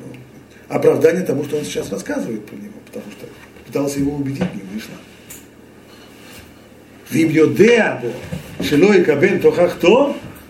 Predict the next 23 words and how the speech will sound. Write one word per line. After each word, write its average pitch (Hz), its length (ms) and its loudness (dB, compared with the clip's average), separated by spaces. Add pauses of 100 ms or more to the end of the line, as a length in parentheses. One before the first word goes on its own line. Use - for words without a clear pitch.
(160)
и - 80 -6
гуар 123 280 -4
лекаман 160 480 0
ирце 175 300 -2
Ашем 165 260 -4
бесив 143 300 -6
зай. - 240 -8 (300)
Ну 160 200 4
а 160 160 0
как 160 320 0
быть, 156 260 -6
если 139 580 0 (840)
понятно 160 540 0
ему, 127 360 -2 (140)
очевидно, 139 520 -6 (420)
что - 160 -14
тот 151 260 -2
не 160 160 2
послушается 123 760 -6 (680)
и 170 280 4
не 151 760 2
воспримет 117 540 -4
критики? 143 560 -8